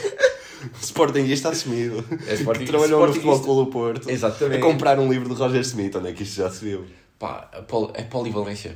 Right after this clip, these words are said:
Speaker 2: Freddy
Speaker 1: Isto é,
Speaker 2: Carstens.
Speaker 1: isto é.
Speaker 2: Tá, Freddy Carstens aí nos clubes. Ahm.
Speaker 1: Ou Ricardo Gaio, joga mal em todas também.
Speaker 2: <laughs> Foda-se.
Speaker 1: Com certeza.
Speaker 2: Vai, vai, vai.
Speaker 1: Não, eu gosto muito dos Gaio. Não diria isto de má
Speaker 2: De
Speaker 1: vontade.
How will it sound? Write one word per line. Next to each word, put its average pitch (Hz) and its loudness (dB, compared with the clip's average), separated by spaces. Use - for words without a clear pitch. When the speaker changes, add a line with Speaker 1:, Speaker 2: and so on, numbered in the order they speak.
Speaker 2:
Freddy 113 0
Speaker 1:
Isto 131 -2
é, - 2
Speaker 2:
Carstens. 85 -2
Speaker 1:
isto 87 -12
é. 87 -6
Speaker 2:
Tá, 104 -2
Freddy 107 2
Carstens 110 -2
aí 113 0
nos 113 -6
clubes. 110 -6
Ahm. 98 0
Speaker 1:
Ou 90 -2
Ricardo 98 0
Gaio, 92 -2
joga 82 -4
mal 82 -2
em 90 -6
todas 85 -4
também. 78 -14
Speaker 2:
<laughs> - -10
Foda-se. - 2
Speaker 1:
Com - 0
certeza. - 4
Speaker 2:
Vai, 135 -2
vai, - -4
vai. 123 -8
Speaker 1:
Não, 80 -10
eu 92 -14
gosto 92 -6
muito 80 -12
dos - -20
Gaio. 65 -14
Não 82 -8
diria 80 -10
isto - -20
de 104 -12
má 87 -2
Speaker 2:
De 80 -2
Speaker 1:
vontade. 71 -8